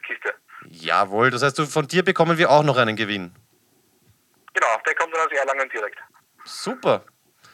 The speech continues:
Speaker 2: Sodawasser. Flo, ich danke dir für diese Woche, äh, und wünsche dir ein
Speaker 1: Perfekt.
Speaker 2: super Geburtstagsfest. Und wir haben noch eine Überraschung für dich. Ähm, der
Speaker 1: Wirklich?
Speaker 2: Duschko und ich, wir kommen heute am Abend auch zu deinem Fest.
Speaker 1: Ah, ist das geil. Da freue ich mich.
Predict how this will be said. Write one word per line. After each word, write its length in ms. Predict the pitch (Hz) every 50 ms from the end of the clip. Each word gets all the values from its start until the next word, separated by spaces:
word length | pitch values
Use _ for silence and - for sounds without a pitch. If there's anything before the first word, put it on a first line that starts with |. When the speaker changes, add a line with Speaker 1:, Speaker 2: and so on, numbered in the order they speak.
| _ _ _ _ _ _ _ _ _ _ _ _ _
Speaker 2:
Sodawasser. 920 | - - - - 190 233 339 370 349 240 175 139 135 - - 143 123 113 -
Flo, 460 | - - - 143 202 277 254 170 127
ich 200 | - 151 139 -
danke 280 | - 135 135 151 160 147
dir 220 | - 190 202 190
für 100 | - 190
diese 300 | 165 185 185 165 202 185 160
Woche, 480 | 151 139 - - 170 190 233 254 214 -
äh, 180 | - 156 160 165
und 200 | 139 160 151 139
wünsche 260 | 156 180 180 - 180
dir 200 | - 180 175 151
ein 140 | 160 156 156
Speaker 1:
Perfekt. 220 | 147 - - -
Speaker 2:
super 320 | - - - - - 185 170
Geburtstagsfest. 880 | 175 165 - 175 196 202 - - 151 - - - - 131 151 170 - -
Und 80 | 151 135
wir 80 | 139 120
haben 100 | 139 151
noch 100 | 160 147
eine 120 | 156 143 143
Überraschung 540 | 127 131 110 104 123 143 - - 131 120
für 120 | - 120 117
dich. 260 | - 127 131 131 - - - - - - - - - -
Ähm, 500 | 117 113 117 113 113 113 113 117 113 110 -
der 120 | - 117
Speaker 1:
Wirklich? 140 | - - 139
Speaker 2:
Duschko 400 | 151 165 - - - - 175 175
und 180 | 156 147 135
ich, 260 | 151 170 175 - - -
wir 100 | 135 131
kommen 340 | - - 143 160 180 165 143
heute 220 | 143 143 135 143
am 80 | 131 123
Abend 240 | 117 123 131 - -
auch 180 | 117 123 120 -
zu 120 | - 135
deinem 260 | 123 110 101 101 95
Fest. 500 | - - 92 90 82 - - - - - _ _ _ _ _ _ _ _ _ _ _ _ _ _ _ _ _ _ -
Speaker 1:
Ah, 80 | - - 143
ist 80 | - -
das 80 | 131 - -
geil. 280 | 135 123 120 117 117 - - 131
Da 60 | 123 123 110
freue 180 | 117 117 113 110
ich 60 | 113 113 107
mich. 80 | 110